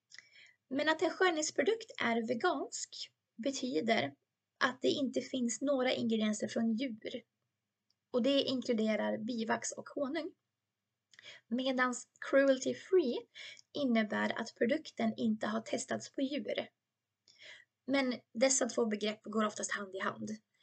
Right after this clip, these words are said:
Ser du en produkt som är vegansk, då är den oftast stämplad som cruelty-free också.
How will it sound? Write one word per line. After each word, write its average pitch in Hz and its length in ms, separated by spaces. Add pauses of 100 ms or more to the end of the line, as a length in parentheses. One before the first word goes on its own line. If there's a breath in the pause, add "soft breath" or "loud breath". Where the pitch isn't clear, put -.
(260 soft breath)
Ser 247 220
du 254 60
en 220 120
produkt 214 340
som 220 180
är 254 140
vegansk, 214 680
då 214 160
är 190 200
den 208 160
oftast - 640
stämplad 208 500
som 202 200
cruelty-free 208 720
också. - 300